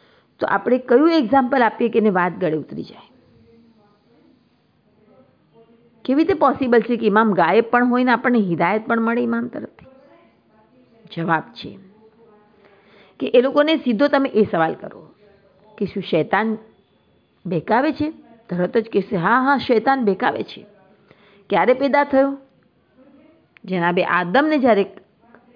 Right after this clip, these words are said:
પૂતળું બનાવ્યું અલ્લાહે, જ્યારે સજદો કરવાનું ત્યારે તો હતો એ, એના પહેલાં ખબર નહીં ક્યારે, ક્યારથી એ, એ પેદા થયો છે.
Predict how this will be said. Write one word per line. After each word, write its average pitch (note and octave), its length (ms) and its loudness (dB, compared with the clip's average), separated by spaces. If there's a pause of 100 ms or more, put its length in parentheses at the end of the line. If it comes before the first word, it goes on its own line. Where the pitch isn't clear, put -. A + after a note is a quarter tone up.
(180)
પૂતળું B3 340 0
બનાવ્યું E3+ 400 0
અલ્લાહે, - 540 -4
જ્યારે G3+ 280 0
સજદો G#3 280 0
કરવાનું C#4 400 0
ત્યારે D#3 220 -2
તો G#3 100 -4
હતો - 240 -4
એ, - 140 -6 (160)
એના G3+ 160 2
પહેલાં G#3+ 300 2
ખબર A#3 260 0
નહીં C4+ 120 -4
ક્યારે, A#3 340 2 (600)
ક્યારથી G3 380 0
એ, F3+ 500 0 (500)
એ G3 100 -2
પેદા F#3 320 0
થયો G3 240 -4
છે. F2+ 220 -18